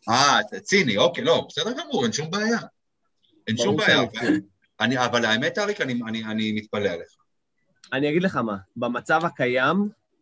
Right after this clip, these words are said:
Speaker 2: אתה צריך לנצח. קודם
Speaker 1: נכון.
Speaker 2: תנצח, אחרי זה תתחשבן אם אנשים שיחקו או לא שיחקו.
Speaker 1: אז
Speaker 2: בסדר?
Speaker 1: זה
Speaker 2: כי, כי, כי... בוא,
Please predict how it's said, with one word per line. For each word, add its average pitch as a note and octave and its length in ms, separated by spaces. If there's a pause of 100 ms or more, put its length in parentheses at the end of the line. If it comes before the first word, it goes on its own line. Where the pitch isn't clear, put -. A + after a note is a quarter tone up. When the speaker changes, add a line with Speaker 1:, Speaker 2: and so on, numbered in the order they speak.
Speaker 2:
אתה A#2+ 100
צריך B2+ 160
לנצח. B2 560 (1300)
קודם F#3 200
Speaker 1:
נכון. F3 120
Speaker 2:
תנצח, A3 640 (140)
אחרי E3+ 320
זה E3 200 (460)
תתחשבן C#3 520
אם C3+ 120
אנשים B2+ 300
שיחקו C3+ 320
או D#3+ 60
לא C#3 80
שיחקו. A#2 360 (920)
Speaker 1:
אז F#2 100
Speaker 2:
בסדר? G3+ 200
Speaker 1:
זה G3 100
Speaker 2:
כי, D3+ 140 (580)
כי, D#3 300
כי... D3+ 260 (680)
בוא, F3 220